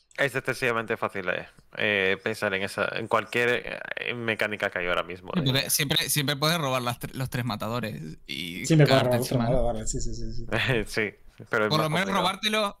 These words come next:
Speaker 2: eh, robártelo dos no está mal, porque el atajo es bueno.
Speaker 3: Ujú.
Speaker 1: Hmm.
Speaker 2: Pero, claro, robarte los tres significaría no tener win condition, pero da,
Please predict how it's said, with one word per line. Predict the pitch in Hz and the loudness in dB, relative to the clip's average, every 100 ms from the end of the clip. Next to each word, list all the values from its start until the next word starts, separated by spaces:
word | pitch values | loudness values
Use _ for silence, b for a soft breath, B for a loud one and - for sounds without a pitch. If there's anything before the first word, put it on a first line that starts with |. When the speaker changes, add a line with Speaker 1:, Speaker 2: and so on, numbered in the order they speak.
| - | -6
Speaker 2:
eh, | 147 - 98 - - | -4 -4 -10 -8 -4
robártelo | 139 151 156 185 175 170 180 | 0 2 2 0 2 2 0
dos | 151 180 185 | 0 2 2
no | 180 | 0
está | 143 151 | -2 0
mal, | 139 151 165 - - - - - - | 0 -2 -4 -12 -20 -18 -18 -20 -16
porque | 113 113 110 | -6 -2 0
el | |
atajo | 110 113 - | 0 -2 -4
es | 131 | 0
bueno. | 127 160 - - - - - - | 0 0 -4 -4 -4 -8 -10 2
Speaker 3:
Ujú. | 143 131 - - - | 2 2 -2 -6 -4
Speaker 1:
Hmm. | 117 95 - - - - | -2 -2 -10 -20 -10 -2
Speaker 2:
Pero, | 117 110 110 110 101 110 107 | 2 2 2 0 0 -2 -2
claro, | 107 110 107 | -2 0 0
robarte | 101 113 110 | -2 -2 -2
los | 110 | -2
tres | 117 117 117 | 0 0 0
significaría | 117 113 110 113 | -2 0 0 2
no | 120 | 2
tener | 113 | 2
win | 107 110 | 2 2
condition, | 185 120 - - | 2 0 0 2
pero | 110 | 4
da, | 110 117 - | 4 2 -2